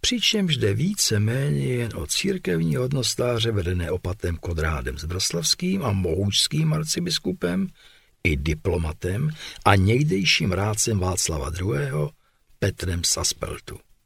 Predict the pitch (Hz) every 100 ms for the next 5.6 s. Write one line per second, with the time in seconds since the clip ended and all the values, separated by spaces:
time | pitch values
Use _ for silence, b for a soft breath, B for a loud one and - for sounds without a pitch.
0 | _ _ _ _ _ 147 180 156 - 107
1 | 90 - 117 139 131 120 101 101 107 101
2 | 95 87 - 95 90 85 78 82 80 90
3 | 82 82 78 71 - - - - - 69
4 | - 92 82 98 - 190 170 - 90 76
5 | 80 76 73 - -